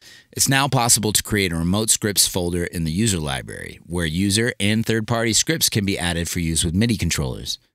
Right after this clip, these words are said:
Added scripts will appear in the Link slash midi Preferences tab. This way, every time you update live, you won't have to reinstall all of your custom midi remote scripts.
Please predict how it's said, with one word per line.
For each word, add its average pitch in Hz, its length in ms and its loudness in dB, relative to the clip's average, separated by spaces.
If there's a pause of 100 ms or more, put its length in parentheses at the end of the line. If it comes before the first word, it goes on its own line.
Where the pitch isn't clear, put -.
(220)
Added 101 280 0
scripts - 320 2
will 95 100 2
appear 110 380 2
in 87 160 -4
the 87 100 0
Link 104 380 0
slash 87 400 0
midi 107 220 0
Preferences 82 600 -2
tab. - 380 -6 (560)
This 147 160 6
way, 82 320 2
every 104 200 0
time 92 200 4
you 90 120 2
update 82 340 -2
live, 78 540 0
you 90 160 0
won't 87 240 0
have 85 200 -2
to 87 160 -4
reinstall 82 800 2
all 82 160 0
of 78 100 -2
your 76 120 0
custom 82 500 0
midi 78 220 2
remote 76 380 0
scripts. - 540 -2